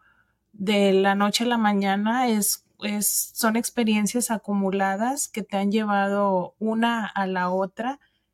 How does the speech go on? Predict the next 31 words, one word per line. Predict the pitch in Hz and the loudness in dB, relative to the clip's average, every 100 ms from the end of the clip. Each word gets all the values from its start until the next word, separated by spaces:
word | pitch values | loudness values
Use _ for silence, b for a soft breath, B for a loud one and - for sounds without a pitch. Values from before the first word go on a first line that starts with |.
| _ _ _ - | _ _ _ -2
y | 208 | 2
ahora | 202 190 196 202 | 4 4 4 2
participando | 220 196 208 - 190 196 185 185 202 202 190 180 | 0 -2 -4 -2 0 0 -2 0 2 2 0 0
en, | - 202 190 180 175 175 175 - | 0 2 2 2 0 -4 -8 -8
en | 196 190 | -6 -2
la | 185 | 0
agrupación | 185 180 175 175 - 202 196 | 0 -2 -4 -4 -2 0 0
ya | 190 | 0
con | 180 190 180 | -2 -4 -4
seis | 190 185 | -4 -4
años | 185 190 196 | -4 -6 -6
que | - 190 | -6 -6
tienes, | 202 196 208 240 b b b _ | -2 0 0 -2 b b b _
que | 220 | -4
empezaste | 208 180 196 196 202 196 240 | -2 0 -2 0 -2 0 -2
así, | 226 - 240 240 | -2 0 -2 -2
pero | 226 208 185 175 | 0 2 0 0
no | 196 208 | 0 2
sé, | 214 208 185 | 2 2 2
igual | 175 185 190 196 | 2 4 4 2
es, | 208 196 - - | 2 0 -4 -6
yo | 190 | -2
estoy | 190 - 196 | -2 0 0
como | 190 202 196 | 0 -2 -4
que | 190 185 180 180 | -4 -6 -6 -6
sacando | 185 185 185 190 | -8 -6 -6 -6
conclusiones, | 208 202 196 190 185 190 196 - | -8 -8 -8 -4 -2 -2 -2 -6
tú | 208 | -6
ya | 196 196 | -2 -2
nos | 196 | -2
dirás | 196 180 185 - | -2 -4 -4 -10